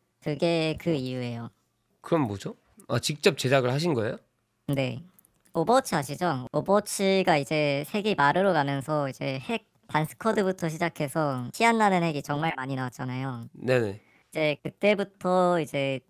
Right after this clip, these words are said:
Speaker 1: 저는 프로게이머들 에임 보면서 이 에임을 구현을 했어요.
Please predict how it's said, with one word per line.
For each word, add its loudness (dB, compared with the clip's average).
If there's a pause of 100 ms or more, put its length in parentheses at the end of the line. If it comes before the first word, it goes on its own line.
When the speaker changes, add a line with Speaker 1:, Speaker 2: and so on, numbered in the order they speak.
Speaker 1:
저는 -2 (240)
프로게이머들 2
에임 -2
보면서 -4 (120)
이 -2
에임을 0
구현을 0
했어요. -6